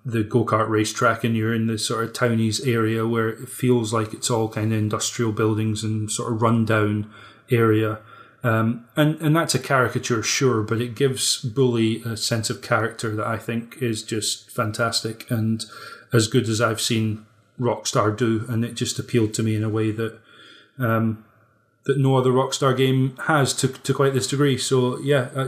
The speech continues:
I, I, I'm kind of in love with this game, um, and, and really hope that they find a way to do something interesting with a game that's slightly different from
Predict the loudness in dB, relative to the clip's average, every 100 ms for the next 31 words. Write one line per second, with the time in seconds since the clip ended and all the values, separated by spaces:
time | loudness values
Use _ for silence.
0 | -4 0 0 0 -10 _ -20 _ -20 -20
1 | -20 -20 -8 2 2 4 2 4 4 4
2 | 4 2 0 0 2 0 0 -4 -8 -2
3 | 2 2 2 0 -6 _ _ -2 2 2
4 | 0 -2 -8 -4 -2 0 -2 -6 -6 0
5 | 2 4 2 0 0 -4 -4 0 0 2
6 | 2 2 2 0 -2 0 0 0 0 0
7 | 0 0 -2 -2 -2 -2 -2 -4 -12 -20
8 | -20 -12 -2 0 0 -6 -18 _ _ _
9 | _ _ _ _ _ _ _ _ _ _
10 | _ -2 2 4 4 4 4 4 2 2
11 | 0 0 -6 0 2 2